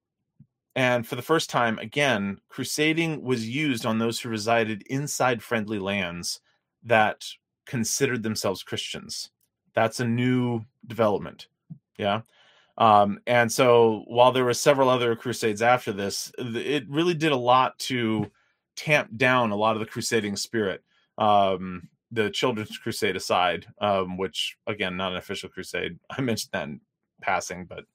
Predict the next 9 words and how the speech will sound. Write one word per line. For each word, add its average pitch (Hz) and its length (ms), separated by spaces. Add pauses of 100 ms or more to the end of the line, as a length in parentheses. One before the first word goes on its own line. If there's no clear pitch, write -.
(680)
happened 147 360
in 131 80
the 120 80
same 120 500
couple 110 260
of 90 100
years 92 360
here. 80 260 (460)
Um, 117 360